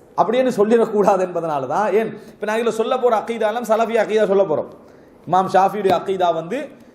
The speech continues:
குர்ஆன் சுன்னால வந்த அடிப்படையில் உள்ள அகீதாவாகத்தான் என்ன செஞ்சது? இருந்தது. அவர்கிட்ட எந்த விதமான வழிகேடும் என்ன செய்யல அகீதால இருக்கவில்லைன்னு சொல்ல போறோம். ஆனா இவர்களுடைய இன்றைக்கு ஷாஃபி மதபை பின்பற்றக்கூடிய அதிகமானவர்களுடைய அகீதால என்ன செய்யுது? தவறு இருக்குதுன்னு சொல்றோம்.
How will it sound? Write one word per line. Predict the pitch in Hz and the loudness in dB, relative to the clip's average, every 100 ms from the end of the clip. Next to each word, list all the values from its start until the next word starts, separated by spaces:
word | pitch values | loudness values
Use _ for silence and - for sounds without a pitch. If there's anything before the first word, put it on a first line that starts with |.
| _ _ _ _ | _ _ _ _
குர்ஆன் | 185 208 240 233 226 | -2 2 2 2 -4
சுன்னால | 214 220 202 | -2 0 2
வந்த | 190 190 190 | 0 2 0
அடிப்படையில் | 185 196 196 185 | 0 -2 -2 0
உள்ள | 180 165 | 2 2
அகீதாவாகத்தான் | - 175 170 160 147 214 220 | 0 2 4 4 0 0 -2
என்ன | 185 | -2
செஞ்சது? | 165 175 151 120 - - | -6 -6 -6 -8 -12 -6
இருந்தது. | 170 190 175 160 139 | 0 2 2 0 2
அவர்கிட்ட | 160 190 | 2 2
எந்த | 185 196 220 | -2 -2 0
விதமான | 214 202 190 170 | 0 0 0 0
வழிகேடும் | 170 214 220 190 | 0 2 0 0
என்ன | 170 | -6
செய்யல | 185 160 151 | -4 -4 -2
அகீதால | 180 165 143 - - - - | 0 0 0 -4 -12 -20 -4
இருக்கவில்லைன்னு | 214 - 240 226 247 | -2 2 2 4 2
சொல்ல | 240 214 214 | 2 0 0
போறோம். | 156 113 - - - - - | -2 -6 -10 -20 -20 -20 -8
ஆனா | 165 233 269 | 0 2 2
இவர்களுடைய | 240 214 220 277 277 269 233 226 | 2 0 2 2 4 4 2 2
இன்றைக்கு | 240 220 | 0 2
ஷாஃபி | 202 247 | 0 0
மதபை | 247 233 226 | -2 0 0
பின்பற்றக்கூடிய | 214 214 214 214 214 160 | -2 -6 -6 -2 -2 -2
அதிகமானவர்களுடைய | 240 262 254 247 220 220 | -2 0 0 2 0 0
அகீதால | 180 220 226 | 0 0 2
என்ன | 226 202 | 2 0
செய்யுது? | 196 165 120 - - - - - - - | 0 0 -2 -10 -18 -20 -20 -20 -20 2
தவறு | 185 233 226 | 6 6 4
இருக்குதுன்னு | 226 226 247 | 2 -2 2
சொல்றோம். | 220 170 | 2 2